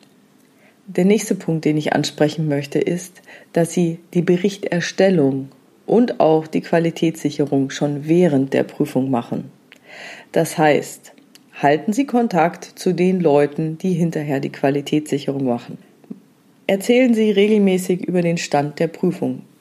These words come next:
Wenn Sie einen Job fix haben, machen Sie wöchentliche Termine, besprechen Sie das Vorgehen, Besonderheiten, Feststellungen, alles, was nicht okay ist,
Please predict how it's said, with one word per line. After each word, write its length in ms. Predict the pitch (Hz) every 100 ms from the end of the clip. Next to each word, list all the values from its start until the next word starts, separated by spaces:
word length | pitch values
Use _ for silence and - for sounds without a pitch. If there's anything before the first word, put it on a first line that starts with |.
| - -
Wenn 160 | - 160
Sie 60 |
einen 100 | 202
Job 160 | 202 202
fix 340 | 202 190 -
haben, 600 | 185 160 160 165 160 160 -
machen 280 | 170 160 185
Sie 180 | 196
wöchentliche 540 | 180 185 196 196 185 202
Termine, 580 | - 190 175 160 156 151 - - -
besprechen 480 | 175 - 139 139
Sie 80 | 180
das 160 | 202 214
Vorgehen, 560 | - 196 185 180 185
Besonderheiten, 760 | 180 170 170 180 170 160 156 175
Feststellungen, 760 | - 165 170 - 156 160 156 - -
alles, 560 | - 175 185 165 165 - -
was 300 | 160 160 -
nicht 340 | 160 147 -
okay 380 | - 180 - 196
ist, 240 | 170 143